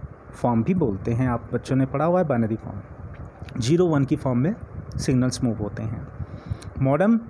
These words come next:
लगाने से क्या होगा, जो analog signal आ रहे हैं, आप देख रहे हैं screen पर, analog signal का structure physics में आपने देखा होगा,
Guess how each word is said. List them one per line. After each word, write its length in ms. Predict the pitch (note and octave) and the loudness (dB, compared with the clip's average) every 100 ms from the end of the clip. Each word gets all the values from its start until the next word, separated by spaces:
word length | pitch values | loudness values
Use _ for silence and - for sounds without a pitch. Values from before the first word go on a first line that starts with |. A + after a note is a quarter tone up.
| - - - - - - - - - - | -18 -20 -20 -14 -12 -10 -10 -8 -6 0
लगाने 300 | C3+ C#3+ F3+ | 2 4 2
से 140 | G3+ | 2
क्या 140 | F#3+ F#3 | 4 4
होगा, 200 | F3+ G3 | 6 4
जो 220 | G3 G3+ D3 | 4 2 4
analog 320 | D3+ F3 A3 | 4 4 2
signal 340 | - E3 D#3 | 2 2 4
आ 80 | C#3 | 2
रहे 120 | C#3+ | 2
हैं, 60 | C#3 | 2
आप 60 | |
देख 180 | C3+ E3+ | 2 4
रहे 120 | F3+ | 4
हैं 80 | E3+ | 4
screen 280 | E3+ - E3 | 2 2 2
पर, 280 | E3+ E3+ - - - - - - - - - | 2 -2 -2 -16 -14 -14 -12 -12 -12 -10 -2
analog 300 | C#3+ D3+ D#3+ | 2 4 4
signal 340 | - D3+ D3+ D3 | 2 2 2 0
का 180 | - C#3 | 0 0
structure 460 | - C3+ - D3 | 2 -2 0 -2
physics 380 | - A#2+ B2 - | 0 0 0 2
में 80 | C3 | 0
आपने 180 | C3 A#2+ | 2 0
देखा 260 | A#2+ C#3+ | 2 2
होगा, 280 | C3 A#2 | 0 0